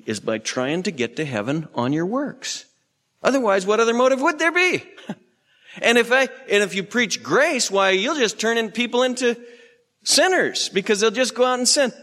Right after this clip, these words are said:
They have no understanding of what it means to live for him, to love him.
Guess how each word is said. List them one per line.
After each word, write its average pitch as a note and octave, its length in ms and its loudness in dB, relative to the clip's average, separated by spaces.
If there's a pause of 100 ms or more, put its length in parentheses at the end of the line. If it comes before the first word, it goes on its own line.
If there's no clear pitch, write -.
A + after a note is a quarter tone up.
(220)
They D3+ 140 2
have C#3 180 2
no G3+ 800 -2 (180)
understanding D3 960 -2 (380)
of A#2 100 -2
what A2 220 -2
it B2 100 -4
means B2+ 320 -2
to A#2 140 -4
live A2+ 340 -4
for G2 220 -10
him, F2 460 -8 (260)
to A#2 100 -8
love C3 380 -6
him. E2 320 -8